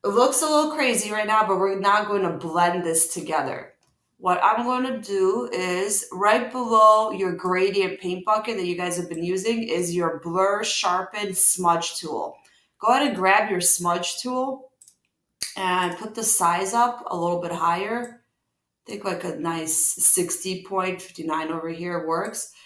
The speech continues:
And what you do is just grab little bits and just drag it down a little bit. Don't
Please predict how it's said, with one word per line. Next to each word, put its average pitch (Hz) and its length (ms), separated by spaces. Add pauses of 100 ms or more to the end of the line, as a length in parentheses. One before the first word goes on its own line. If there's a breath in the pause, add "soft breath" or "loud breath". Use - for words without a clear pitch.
(140 loud breath)
And 185 80
what 214 200
you 226 120
do 269 240
is 196 240
just 196 300
grab 214 500
little 220 640
bits - 640
and 180 180
just 185 300
drag 185 400
it - 140
down 190 360
a 175 80
little 170 480
bit. - 440 (440)
Don't 254 640